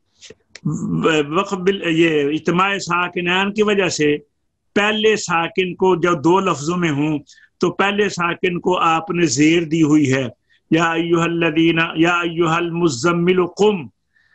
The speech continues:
तो जब मिलाएंगे तो कुमिल लैल, अनजिर मिलाएंगे तो अनजिरिन नास, वलाकद उस्तुहजिआ मिलाएंगे तो वलाकदिस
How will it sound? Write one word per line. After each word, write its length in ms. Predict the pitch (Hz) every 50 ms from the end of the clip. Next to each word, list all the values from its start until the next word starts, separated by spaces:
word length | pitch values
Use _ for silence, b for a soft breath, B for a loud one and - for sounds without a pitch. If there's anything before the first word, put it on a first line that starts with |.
| _ _ -
तो 60 | 165
जब 160 | 151 175 175
मिलाएंगे 480 | 175 170 170 170 165 170 180 185 175 185
तो 120 | 165 185
कुमिल 500 | 180 - - 190 180 180 196 214 214 202
लैल, 320 | 196 185 190 185 175 165 - _ _ _ b b b b _ -
अनजिर 640 | 185 190 196 190 180 147 131 202 220 208 165 131 113 - _ _ _ _ -
मिलाएंगे 420 | 165 165 170 175 175 185 180 185
तो 100 | 185 202
अनजिरिन 600 | 175 185 185 185 175 151 170 170 165 185 202 202 190
नास, 400 | 180 175 165 160 156 - - _ _ _ _ _ _ -
वलाकद 760 | 175 185 185 185 185 180 - - 196 208 208 175 170 151 - _ _ _ _ _ _ _ _ _ _ _ _ _ _ _ _ _ -
उस्तुहजिआ 960 | - 214 208 - - - 226 214 175 180 160 151 185 185 180 170 143 117 - - 160
मिलाएंगे 500 | 160 170 175 175 170 180 190 190 185 190
तो 140 | 190 185
वलाकदिस 800 | 170 175 175 175 180 175 - 180 165 160 196 202 - - - -